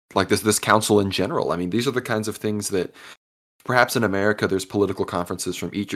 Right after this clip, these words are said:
either side, but the closest thing you get to this is what, like, the Southern Baptist Convention, and the Southern Ba-, <laughs> like, like this, but, but the Southern Baptist Convention's pol-, like, they've,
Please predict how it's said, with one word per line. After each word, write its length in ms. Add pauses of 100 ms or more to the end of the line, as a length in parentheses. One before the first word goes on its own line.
either 240
side, 520
but 260 (360)
the 60
closest 300
thing 100
you 80
get 160
to 60
this 160
is 100
what, 160
like, 160
the 80
Southern 300
Baptist 480
Convention, 540
and 100
the 60
Southern 280
Ba-, 140 (200)
<laughs> 220
like, 160 (160)
like 140
this, 180
but, 280
but 160
the 100
Southern 240
Baptist 320
Convention's 480
pol-, 320
like, 180
they've, 280